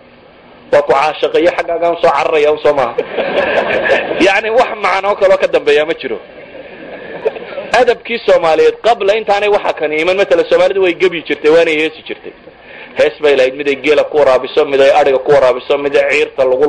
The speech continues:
lusho, mid ilmaha lagu sasabo, mid carruurta lagu seexiyo, mid xoolaha lagu raaco, mid wadaanta gu-, lagu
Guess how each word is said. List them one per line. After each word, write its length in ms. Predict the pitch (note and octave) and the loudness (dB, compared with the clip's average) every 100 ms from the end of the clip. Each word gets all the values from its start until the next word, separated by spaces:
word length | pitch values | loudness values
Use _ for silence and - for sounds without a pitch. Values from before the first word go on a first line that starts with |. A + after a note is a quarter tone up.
| C3+ | 0
lusho, 320 | A#2+ C#3+ D3 | 0 0 0
mid 200 | D3 D3 - - - | 0 -6 -8 -20 -2
ilmaha 340 | C#3 C#3+ D#3 C#3+ | 0 0 -2 0
lagu 200 | C#3 D3 | 0 0
sasabo, 320 | C3 - C#3 C#3+ | -2 2 2 2
mid 100 | D3+ | 0
carruurta 440 | A#2 B2+ D3+ D#3 | 0 0 0 2
lagu 180 | C3+ C#3+ | 0 -2
seexiyo, 560 | - C3 A#2 C3+ C#3+ D3 - - | 0 0 0 0 2 0 -4 -12
mid 140 | - D3+ | -6 -4
xoolaha 460 | C3+ C#3+ D3+ D3+ | 0 2 2 2
lagu 220 | C3+ C3+ D3+ | 0 0 0
raaco, 360 | C3 C3+ C3+ C#3+ | 2 2 0 -2
mid 100 | D3+ | 0
wadaanta 440 | C#3+ C#3+ D#3 D3+ C#3 | 2 2 2 0 0
gu-, 200 | C#3+ C#3+ | 2 2
lagu 140 | C3+ | 4